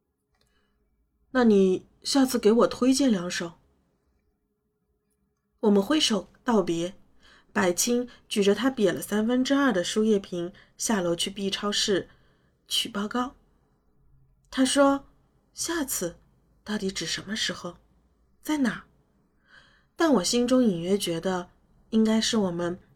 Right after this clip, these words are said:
再次相遇在这座围城中时。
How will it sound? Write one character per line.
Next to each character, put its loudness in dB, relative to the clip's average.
再 2
次 -2
相 0
遇 0
在 -2
这 -2
座 -2
围 -2
城 -4
中 -4
时。 -2